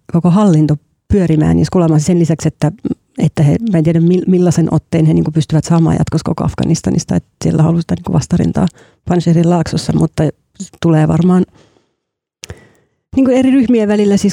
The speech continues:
tulee varmaan jossain vaiheessa taistelua kuitenkin muuallakin, mutta siis ihan jo se kaikki niinku perusinfra, että he on pyytäneet joitain virkamiehiä jäämään niinku kuitenkin tehtäviinsä, siis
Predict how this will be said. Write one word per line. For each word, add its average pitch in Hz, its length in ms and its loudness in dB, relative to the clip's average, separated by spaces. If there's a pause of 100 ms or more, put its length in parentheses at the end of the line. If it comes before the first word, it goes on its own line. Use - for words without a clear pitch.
(160)
tulee 185 360 0
varmaan 180 260 0
jossain 170 220 0
vaiheessa 151 240 -2
taistelua - 420 -2
kuitenkin - 420 -2 (340)
muuallakin, 165 600 2
mutta 180 220 0
siis 196 160 0
ihan 214 240 2
jo 180 80 2
se 175 160 -2
kaikki 196 260 0
niinku 170 240 2 (380)
perusinfra, 185 680 0
että 170 120 0
he - 20 4
on 170 80 2
pyytäneet 175 380 2
joitain 165 300 2
virkamiehiä 160 500 2
jäämään 151 400 2
niinku - 260 -8 (140)
kuitenkin 160 360 -2 (300)
tehtäviinsä, 156 600 -2
siis - 320 -6